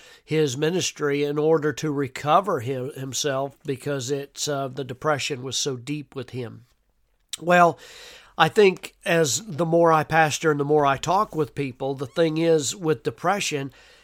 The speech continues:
uh, and even with, with myself, I sometimes find myself sinking too quickly.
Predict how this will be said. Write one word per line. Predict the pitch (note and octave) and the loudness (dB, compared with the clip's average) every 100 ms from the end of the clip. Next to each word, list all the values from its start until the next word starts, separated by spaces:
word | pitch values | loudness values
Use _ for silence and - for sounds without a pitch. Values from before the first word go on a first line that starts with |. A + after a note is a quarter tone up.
| _ _ | _ _
uh, | D#3+ D#3 D#3+ E3 | 2 6 6 4
and | G3 G#3+ | 2 2
even | C#4 C#4 C4 | 0 0 0
with, | A3 A3 | 0 -2
with | A3+ A3+ A3+ | 2 2 4
myself, | G3+ F#3 - G#3+ E3+ A2+ - | 0 2 2 2 0 -2 -6
I | D#3 E3 | -2 0
sometimes | G#3+ A#3 F#3+ F#3 D#3+ | 0 -2 -2 -2 -2
find | - F#3 E3+ | -2 0 0
myself | D#3+ D3 E3 D#3 D3 | -2 -2 0 0 0
sinking | - E3+ - D3+ | -4 -4 -6 -6
too | C3 E3 | -4 -4
quickly. | - F3 F#3+ E3 C#3 B2 | -4 -6 -6 -4 -4 -4